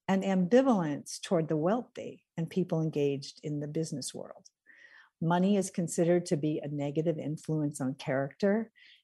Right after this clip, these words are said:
and relationships in her father's branch of the family. Her father, a physician, did not know which patient, for example, that her father, a physician, did not know which patients paid their bills and which owed him money.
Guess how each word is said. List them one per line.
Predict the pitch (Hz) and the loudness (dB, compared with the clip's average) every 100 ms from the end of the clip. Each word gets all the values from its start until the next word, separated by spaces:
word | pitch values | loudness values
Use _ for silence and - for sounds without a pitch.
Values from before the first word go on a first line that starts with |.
| - | -4
and | 165 | 2
relationships | 165 160 196 214 139 135 - - - - - | 4 6 4 2 -4 -6 -8 -10 -10 -12 -6
in | 165 | -2
her | 156 139 | -2 -2
father's | - 151 147 147 151 - | 0 0 2 2 -2 -4
branch | 139 135 131 - | -6 -4 -6 -8
of | 139 | -10
the | 147 | -12
family. | - 131 131 - 113 _ _ _ _ _ _ _ _ _ _ _ _ - | -10 -10 -10 -12 -18 _ _ _ _ _ _ _ _ _ _ _ _ -2
Her | 185 | -2
father, | - 233 269 277 135 123 190 | 4 4 6 4 2 0 -2
a | 165 | -6
physician, | - 165 196 202 202 165 | -2 0 2 2 0 0
did | 160 170 | 0 2
not | 190 185 | 0 0
know | 185 | 0
which | 175 170 170 - | 2 0 -2 -8
patient, | 185 175 - 254 | -6 -6 -6 -4
for | - | -2
example, | 165 185 180 175 127 | 2 4 4 4 -2
that | 160 160 | -2 2
her | 185 170 | 4 4
father, | - 214 220 185 | 4 6 6 4
a | 165 | 2
physician, | 175 160 175 190 | 0 -2 -2 -4
did | 165 156 | -4 -2
not | 175 202 | -2 -2
know | 226 185 180 170 | -2 0 -2 -2
which | 160 190 - | 0 -2 -4
patients | - 170 - 160 - | -6 -6 -6 -8 -6
paid | - 165 156 | -2 0 0
their | 156 | -2
bills | 151 208 - - - | 2 0 0 -8 -8
and | 175 160 | -2 0
which | 160 180 151 | 0 0 -2
owed | 165 | -2
him | 156 160 | -2 -4
money. | 160 190 311 | -4 -6 -8